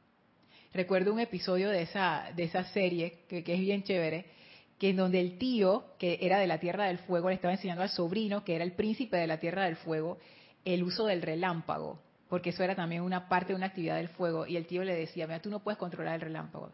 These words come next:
tú lo único que puedes hacer es dirigirlo, pero no lo puedes controlar". Y eso, eso a mí siempre se me quedó, porque yo lo equiparo de alguna manera con estos poderes de fuego sagrado.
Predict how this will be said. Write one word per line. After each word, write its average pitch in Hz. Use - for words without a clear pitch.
tú 180
lo 185
único 202
que 185
puedes 185
hacer 170
es 185
dirigirlo, 170
pero 165
no 175
lo 185
puedes 196
controlar". 170
Y 190
eso, 202
eso 214
a -
mí 220
siempre 233
se 233
me 180
quedó, 170
porque 196
yo 190
lo 220
equiparo 190
de 220
alguna 185
manera 180
con 170
estos 165
poderes 165
de 165
fuego 180
sagrado. 165